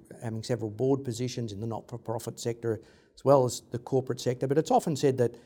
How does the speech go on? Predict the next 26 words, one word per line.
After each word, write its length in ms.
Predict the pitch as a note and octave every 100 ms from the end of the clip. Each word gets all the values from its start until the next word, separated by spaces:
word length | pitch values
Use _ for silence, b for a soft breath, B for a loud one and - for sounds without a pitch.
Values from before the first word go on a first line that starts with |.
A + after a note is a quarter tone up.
| B B B _ - -
chairman 360 | - E3+ E3+ C3+
of 80 | A#2
a 60 |
Big 260 | A2+ C#3 -
Four 220 | C3 A#2
Australian 460 | A2 - A2+ A2 G#2
bank 300 | A#2 A2+ A2+
is, 100 | A2
is 220 | F3 C3+
essentially 440 | B2 F#3 C#3+ A2+ G#2
a 60 |
full-time 680 | - B2 A#2 A#2 G#2 G2+ G#2 -
gig. 380 | B2+ A2 E2+ -
So 260 | B2+ A2+ B B B B
have 320 | - - D#3+
you 100 | E3+
made 260 | D3 D3 C#3
enough 260 | C3 C3 -
space 540 | - C3+ C#3 C3+ - -
for 120 | -
this 220 | B2 A#2+
new 180 | B2+ B2+
role 380 | B2 B2 B2+ A#2+
as 120 | A#2
chairman? 380 | - C3 D#3+ G3
And, 140 | C3+